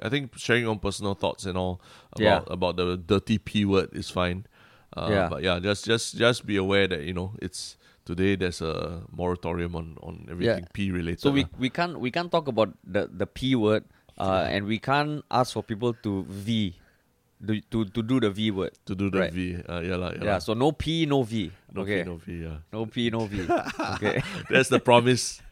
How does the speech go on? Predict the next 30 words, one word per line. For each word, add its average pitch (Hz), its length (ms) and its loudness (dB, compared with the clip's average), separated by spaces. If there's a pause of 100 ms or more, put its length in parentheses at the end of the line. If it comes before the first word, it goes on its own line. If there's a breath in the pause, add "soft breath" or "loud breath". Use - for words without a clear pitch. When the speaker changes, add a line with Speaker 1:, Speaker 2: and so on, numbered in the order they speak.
(160)
Speaker 1:
to 104 160 0
everyone 104 360 2
today. 95 340 -4
Speaker 2:
Yeah. 107 280 0 (300 soft breath)
So 131 120 -4
today 147 320 4
our 123 220 8
topic, 170 580 0 (300 soft breath)
uh, 110 260 4
is 110 220 2
based 135 400 2
on 107 220 0
an 107 120 0
X - 300 0
X, - 400 -2 (400)
right? 110 240 4 (240)
In 101 120 -6
the, 110 140 2
Speaker 1:
Yeah. - 80 0
Speaker 2:
in 104 40 -4
the 107 60 0
vein 113 220 2
of 104 120 0
acronyms. 110 760 -4
Speaker 1:
Yeah. 87 280 -2 (180)
Speaker 2:
And 104 180 -4
that 104 160 4
X - 280 -2
X 135 260 -2
is, - 340 -8